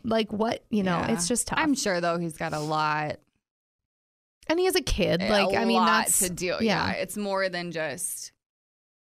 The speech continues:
Speaker 1: For sure.
Speaker 2: being together.
Speaker 1: But
Speaker 2: But,
Speaker 1: it's just,
Speaker 2: yeah.
Speaker 1: um,
Speaker 2: It's hard.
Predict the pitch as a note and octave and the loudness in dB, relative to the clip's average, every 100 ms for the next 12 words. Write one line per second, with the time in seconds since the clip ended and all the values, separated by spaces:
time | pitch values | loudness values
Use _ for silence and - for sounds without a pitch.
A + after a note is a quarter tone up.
0 | _ - - G#3+ G#3 - - E3+ D3+ - | _ -20 -6 -4 -2 -2 -4 -6 -8 -12
1 | - - _ - G3 G#3+ G3 F3+ - - | -16 -20 _ -10 -2 2 2 0 -4 -2
2 | A3+ - A#3 A3+ - G#3+ G3+ F#3+ F#3 F#3+ | -2 0 0 0 0 2 2 2 2 0
3 | B3+ - - - - - | -2 -4 -6 -6 -8 -8